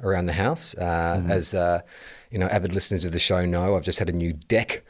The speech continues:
Speaker 1: put down. Um, I've had, I want to oil my deck, uh,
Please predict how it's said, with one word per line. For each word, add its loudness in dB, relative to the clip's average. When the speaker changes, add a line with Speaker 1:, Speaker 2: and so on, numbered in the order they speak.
Speaker 1:
put 0
down. 2
Um, 0
I've 0
had, -2
I 0
want 2
to -2
oil 4
my 2
deck, 2
uh, 2